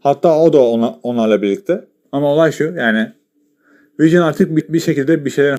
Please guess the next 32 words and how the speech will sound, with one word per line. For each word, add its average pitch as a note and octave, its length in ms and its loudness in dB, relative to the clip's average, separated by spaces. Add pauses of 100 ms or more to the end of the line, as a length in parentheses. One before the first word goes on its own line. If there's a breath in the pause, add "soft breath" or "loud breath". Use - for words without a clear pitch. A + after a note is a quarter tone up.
farkına B2 340 -6
varmaya C3+ 240 -4
başlıyor. C3 500 -4
O C3+ 140 0
kız C3 180 -4
işte C3 220 -2
ona C3+ 260 -2
bilmediği C3 320 -2
şeylerden A#2+ 440 0
bahsediyor A2 380 -2
ve C3 160 -2
Vision C#3 400 -6 (1040)
aslında C#3 560 0
diyor G3+ 180 2
ki, D#3+ 180 -2 (800)
"Lan E3+ 180 -2
ben F#3 100 4
hiçbir G#3 140 0
şey G3 120 4
hatırlamıyorum, F#3+ 460 0
ben D#3 100 2
hiçbir F#3+ 240 -2
şey F#3+ 120 2
hatırlamıyorum." F#3+ 520 0
diyor. G2 160 -2 (440)
"Benim D#3+ 240 0
hayatım F3 480 0
sahte." F#3 360 0
diyor. A2 220 4 (1500)
Çünkü E3 220 0
gerçekten E3 600 0
Vision E3 360 0